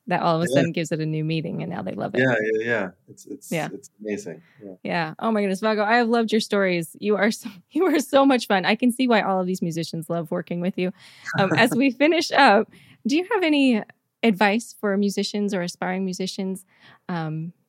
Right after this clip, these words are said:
Speaker 1: maybe if they want to work with an engineer, or maybe a, uh, some advice for people who want to become a producer or a mixer or an engineer?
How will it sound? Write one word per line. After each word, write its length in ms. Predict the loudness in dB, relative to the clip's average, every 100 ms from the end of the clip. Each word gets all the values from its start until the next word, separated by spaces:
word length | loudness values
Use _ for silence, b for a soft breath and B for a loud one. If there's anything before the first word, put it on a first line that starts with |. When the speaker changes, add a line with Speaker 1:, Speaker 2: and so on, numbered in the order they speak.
| _ _ _ _
Speaker 1:
maybe 580 | 0 2 2 2 0 0
if 200 | -4 -4 -12 _
they 360 | -2 0 0 0
want 380 | -2 0 -2 -2
to 120 | -2
work 320 | 0 0 -2
with 140 | -4 -2
an 80 | 0
engineer, 540 | -2 -2 -2 -2 -2
or 180 | -2 -2
maybe 420 | -2 0 -2 -4 -6 -18 _ _ -20 _
a, 580 | -2 0 0 -2 -4 -6 -6
uh, 280 | -6 -6 -10 -14 _
some 200 | -4 -2
advice 420 | 0 -2 -2 -4
for 180 | -6 -6
people 260 | -4 -4
who 120 | -2 0
want 300 | 2 0 -2
to 80 | -6
become 480 | -8 -6 -6 -6 -6
a 80 |
producer 680 | -6 -6 -6 -8 -10 -10 -10 -10
or 140 | -6 -6
a 60 |
mixer 320 | -6 -10 -10
or 100 | -10
an 160 | -6 -6
engineer? 420 | -6 -8 -10 -10